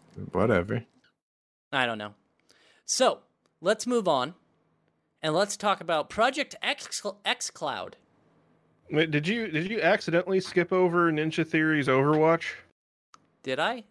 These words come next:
Speaker 2: Oh, Bleeding Edge. Uh, you know, I
Speaker 3: It's
Speaker 2: didn't
Speaker 3: Overwatch, but
Speaker 2: intentionally
Speaker 3: with melee weapons.
Speaker 2: The,
Speaker 1: Yeah.
Speaker 2: the trailer sucks balls.
Speaker 3: It, um, and it,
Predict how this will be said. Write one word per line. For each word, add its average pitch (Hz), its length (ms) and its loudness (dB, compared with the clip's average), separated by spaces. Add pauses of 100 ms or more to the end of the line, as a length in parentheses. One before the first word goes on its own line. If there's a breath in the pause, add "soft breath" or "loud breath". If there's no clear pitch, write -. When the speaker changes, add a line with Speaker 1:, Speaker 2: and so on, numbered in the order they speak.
Speaker 2:
Oh, 185 420 2 (100)
Bleeding 185 380 -2
Edge. 151 640 -4
Uh, 135 500 4 (400)
you 170 120 -4
know, 208 220 2
I 170 140 -2
Speaker 3:
It's 156 80 -4
Speaker 2:
didn't 180 160 0 (100)
Speaker 3:
Overwatch, 147 40 2
but 147 40 4 (120)
Speaker 2:
intentionally 151 320 2
Speaker 3:
with 127 80 -2
melee 131 360 -2
weapons. 120 600 -8
Speaker 2:
The, 165 300 4
Speaker 1:
Yeah. - 120 -12
Speaker 2:
the 156 100 -4
trailer 190 420 0
sucks - 400 -2
balls. 147 600 -2 (1000)
Speaker 3:
It, 147 300 -6
um, 139 560 4 (1400 loud breath)
and 135 200 0
it, 131 180 0